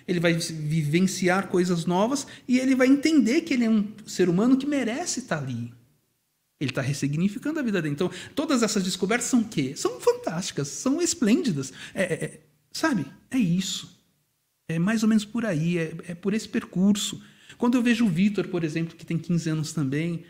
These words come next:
e, e, e há quinze anos estamos trilhando, a, a, faz dois, ele, ele foi fundador do Grêmio da escola no ensino fundamental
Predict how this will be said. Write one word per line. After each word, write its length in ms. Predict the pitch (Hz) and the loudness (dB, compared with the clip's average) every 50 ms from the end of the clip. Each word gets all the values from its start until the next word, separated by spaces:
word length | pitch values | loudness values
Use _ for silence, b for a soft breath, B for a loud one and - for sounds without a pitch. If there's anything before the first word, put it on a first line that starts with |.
| B B B B B B _ | B B B B B B _
e, 60 | - 156 156 151 143 147 151 143 139 135 139 131 135 - - | -4 -2 -2 -2 -4 -4 -4 -4 -4 -6 -8 -10 -12 -12 -10
e, 200 | 143 131 123 123 | -10 -10 -8 -8
e 60 | 135 | -10
há 60 | 135 127 | -12 -12
quinze 300 | - - 190 175 170 175 | -2 0 0 2 4 2
anos 180 | 175 170 165 | 2 2 0
estamos 280 | 156 - - 170 160 165 - | -4 -2 0 0 0 0 -4
trilhando, 600 | - 170 160 151 147 151 165 180 185 165 143 131 B B B B B B B _ _ | -6 -4 -2 0 2 4 4 4 2 2 0 -4 B B B B B B B _ _
a, 260 | 139 - - - 147 | -20 -20 -16 -16 -18
a, 40 | 139 _ _ _ _ _ _ _ _ _ | -18 _ _ _ _ _ _ _ _ _
faz 720 | - 180 185 196 202 202 196 180 - - - - - _ _ _ _ _ _ _ _ | -4 -4 -2 0 0 0 -2 -2 -4 -6 -8 -10 -14 _ _ _ _ _ _ _ _
dois, 480 | 147 147 180 214 240 254 240 208 - | -4 -2 0 0 0 0 -2 -2 -2
ele, 360 | - 190 185 180 - - - - _ _ _ _ _ | -4 -4 -4 -4 -8 -14 -18 -20 _ _ _ _ _
ele 320 | - 170 170 170 170 170 165 | -2 0 0 0 -2 -2 -4
foi 320 | - - - - 185 175 | -6 -12 -8 -4 -4 -4
fundador 460 | 170 - 196 175 175 156 151 180 196 | -2 -2 -4 -2 -2 -2 0 0 -2
do 140 | 190 180 180 | 0 -2 -4
Grêmio 440 | 151 147 156 156 160 185 196 196 185 | -2 0 0 0 0 0 0 0 0
da 120 | 165 165 | -2 -2
escola 480 | 151 - - - 165 160 165 165 165 151 | -4 -4 -6 -4 -2 -2 -2 -2 -4 -4
no 180 | 147 151 151 | -6 -6 -6
ensino 420 | 151 151 - - 165 160 156 151 143 | -6 -6 -6 -6 -6 -4 -4 -6 -6
fundamental 800 | 139 - - 160 147 147 143 143 143 - 190 196 220 233 113 | -6 -6 -4 -2 0 0 0 -2 -2 -2 -2 -2 -2 -4 -6